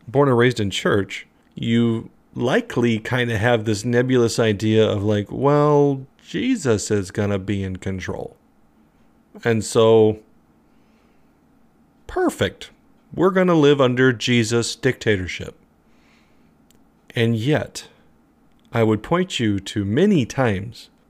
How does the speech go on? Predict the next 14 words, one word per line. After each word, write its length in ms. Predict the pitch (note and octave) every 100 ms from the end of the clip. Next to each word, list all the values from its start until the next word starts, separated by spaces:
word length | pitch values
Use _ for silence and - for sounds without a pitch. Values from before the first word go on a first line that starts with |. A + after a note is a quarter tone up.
| -
in 180 | A#2+ A2
the 80 |
days 480 | G#2 B2 B2+ E3 C#3+
of 120 | A2
Jesus, 520 | F2 F#2+ F2+ - - -
in 200 | A2+ G#2
his 260 | A2+ G#2
life, 600 | G#2 C3+ B2+ F#2 - - _ -
where 300 | A#2 A2+ G#2+
he 560 | - G3+ G3 D3 A2
refused 1080 | A2 G#2 A2 G2+ - D3+ D3+ A2+ F#2+ F2 -
to 140 | - G#2+
control 960 | - G2 F#2 - C3+ C#3 G2 - - - _ _ _ _ _
anyone. 480 | A#2 A2+ G#2 E2+ -